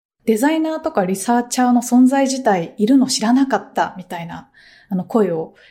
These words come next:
聞いたこともあって、もう我々の存在をとにかく示さねばっていう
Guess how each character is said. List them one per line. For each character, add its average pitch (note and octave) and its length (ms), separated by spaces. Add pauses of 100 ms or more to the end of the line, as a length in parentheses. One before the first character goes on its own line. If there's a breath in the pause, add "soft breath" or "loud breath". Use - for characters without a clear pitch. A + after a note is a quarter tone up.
(140 soft breath)
聞 F#3 280
い F3+ 40
た F3+ 160
こ F#3+ 140
と F#3+ 120
も E3 140
あ F#3 40
っ - 240
て、 F3+ 500
も F3+ 520
う F#3 60
我 A#3+ 180
々 D4+ 220
の D4+ 80
存 C#4+ 220
在 C#4 140
を C#4 40
と C#4 100
に D4 140
か F#3 100
く - 60
示 B3+ 320
さ D#4+ 80
ね B3 100
ば - 280
っ - 20
て A#3 100
い F#3 240
う - 180